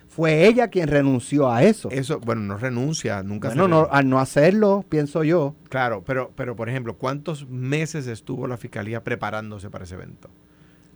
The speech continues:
Speaker 2: Entonces,
Speaker 1: La,
Speaker 2: me
Speaker 1: más o menos lo mismo que la defensa.
Speaker 2: Eh, <laughs>
Speaker 1: Acuérdate
Speaker 2: sabe
Speaker 1: que, que,
Speaker 2: que lo que dijo el, el
Speaker 1: <laughs> lo que
Speaker 2: abogado.
Speaker 1: dijo el abogado,
Speaker 2: Pero
Speaker 1: llevaban
Speaker 2: lo,
Speaker 1: meses
Speaker 2: lo,
Speaker 1: hablando
Speaker 2: lo que,
Speaker 1: con
Speaker 2: lo
Speaker 1: los
Speaker 2: que creo, y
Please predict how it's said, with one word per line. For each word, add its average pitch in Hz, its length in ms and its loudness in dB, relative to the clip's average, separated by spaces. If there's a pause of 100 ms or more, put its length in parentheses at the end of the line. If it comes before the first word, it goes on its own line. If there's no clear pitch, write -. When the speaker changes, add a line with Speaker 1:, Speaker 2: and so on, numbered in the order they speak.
(160)
Speaker 2:
Entonces, 110 380 -8
Speaker 1:
La, 151 240 2
Speaker 2:
me 139 180 -8
Speaker 1:
más 131 180 2
o 160 100 2
menos 175 240 0
lo 135 100 0
mismo 117 300 -4
que 131 80 -2
la 131 120 -2
defensa. 104 580 -8 (760)
Speaker 2:
Eh, 120 340 -10 (300)
<laughs> 87 300 -10
Speaker 1:
Acuérdate 123 440 0
Speaker 2:
sabe 143 400 6
Speaker 1:
que, 135 240 -2
que, 139 120 2
Speaker 2:
que - 40 0
lo 143 120 0
que 151 140 6
dijo 151 200 6
el, 165 120 2
el 156 140 -2
Speaker 1:
<laughs> - 0 -
lo 143 60 4 (140)
que 147 80 8
Speaker 2:
abogado. 196 120 10
Speaker 1:
dijo 175 140 10
el 170 80 8
abogado, 180 560 8
Speaker 2:
Pero 190 120 8
Speaker 1:
llevaban 165 360 6
Speaker 2:
lo, 160 100 6
Speaker 1:
meses 160 240 6
Speaker 2:
lo, 160 80 4
Speaker 1:
hablando 147 200 4
Speaker 2:
lo 147 80 2
que, 151 100 2
Speaker 1:
con 143 60 0
Speaker 2:
lo 147 60 2
Speaker 1:
los 143 100 4
Speaker 2:
que 139 100 2
creo, - 120 4
y - 20 6